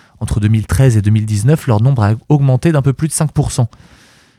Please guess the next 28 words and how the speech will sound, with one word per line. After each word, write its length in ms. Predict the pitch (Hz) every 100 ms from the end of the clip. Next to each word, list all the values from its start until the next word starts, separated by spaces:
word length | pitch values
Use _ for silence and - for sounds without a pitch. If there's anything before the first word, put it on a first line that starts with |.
| _
La 140 | 104
hausse 120 | 113 110
des 60 |
rémunérations 720 | 120 123 127 120 123 - 180
est 120 | 165 -
aussi 300 | 175 175 190
une 80 | 165
revendication 720 | 139 135 135 131 127 - 165
de 80 | 135
longue 260 | 110 139
date 180 | 127 151
du 100 | 120
personnel 420 | 113 120 - 123
hospitalier 720 | 113 - 117 117 107 139 202 196
et 100 | 113
sur 220 | 107 -
laquelle 320 | 101 95 165 135
des 140 | 104
coupes 340 | - 170 - -
sont 240 | - 117
faites. 320 | - 131 - - - - - _
Et 360 | - 95 92 92
c'était 320 | 90 104 98
notamment 320 | 92 - 104
le 60 | 95
cas, 300 | - 123 117
euh, 160 | 87 85
de, 240 | 92 80